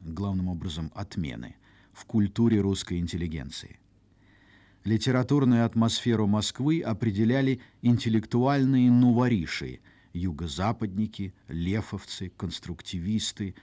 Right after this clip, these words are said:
Маяковский, Сельвинский, Багрицкий, Катаев, Ильф, Петров, Олеша.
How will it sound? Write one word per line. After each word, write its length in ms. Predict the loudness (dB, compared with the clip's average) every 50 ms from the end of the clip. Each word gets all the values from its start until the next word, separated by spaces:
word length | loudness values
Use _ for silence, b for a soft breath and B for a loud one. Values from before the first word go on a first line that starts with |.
| b b b b b b b
Маяковский, 920 | -4 0 2 2 4 2 2 2 2 2 2 2 0 -4 -6 -4 -2 -2 -2
Сельвинский, 800 | -2 -2 -2 -2 0 0 2 2 2 2 2 0 -4 -6 -6 -6
Багрицкий, 760 | -4 -2 -4 -2 -2 -2 0 0 -2 -2 -6 -6 -6 -6 -6
Катаев, 760 | -4 -4 -6 -6 -4 -2 -2 0 0 0 0 0 -2 -6 -12 -20 _ -2
Ильф, 400 | 0 2 2 2 0 -2 -6 -10 _
Петров, 680 | -6 -6 -6 -4 -4 -2 0 0 -2 -2 -6 -12 -18 _
Олеша. 680 | -8 -6 -4 -2 -2 -2 -2 -2 -4 -6 -8 -10 -12